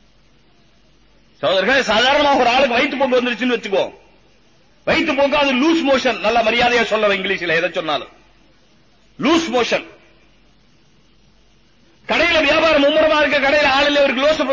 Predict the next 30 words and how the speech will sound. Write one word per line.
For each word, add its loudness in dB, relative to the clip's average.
லூஸ் -2
மோஷன் 0
ஆயி-, -2
வருது, 0
இவருக்கு -2
டாய்லெட் -2
போகணும், 0
கக்கூஸ் -2
போகணும், 0
என்ன 0
செய்வார்? 0
எல்லாரும் 0
கொஞ்சம் -2
இருங்கன்னு 0
அவசரமா 2
போய் 0
ஜோலி 2
முடிச்சிட்டு 0
வருவார். 2
ஒரு 2
கக்கூசுக்கு 0
கொடுக்கிற 2
மரியாதை 2
கூட 4
அல்லாஹ்வுடைய 2
உத்தரவுக்கு 0
கொடுக்க 2
நீ 2
தயார் 0
இல்லையா? 0